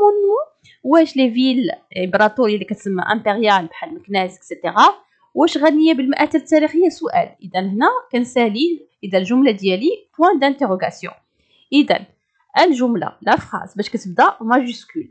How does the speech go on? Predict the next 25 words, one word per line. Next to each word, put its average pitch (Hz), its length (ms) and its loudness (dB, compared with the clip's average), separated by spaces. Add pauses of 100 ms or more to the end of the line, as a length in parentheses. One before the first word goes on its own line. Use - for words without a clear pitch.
(120)
وكتسالي 202 560 -2
بياش 240 400 -2
بالنقطة. 240 520 -2
ممكن 226 340 -2
تكون 226 340 -2
فراز 233 360 0
عادية 196 360 0
فيها 196 200 -2
معلومة 185 400 -4
عادية 190 360 -6
كنساليوها 214 640 -2
بوان، 208 160 4 (800)
ممكن 240 380 2
يكون 247 200 0
فيها 247 260 2
تعجب 220 560 0
أو 226 180 2
أمر 240 300 0
كنساليوها 208 540 -2
بوان 220 260 -2
ديكسكلاماسيون، 185 640 -2 (420)
وممكن 330 340 2
يكون 240 300 -4
كيسيون 269 420 -2
سؤال 220 460 0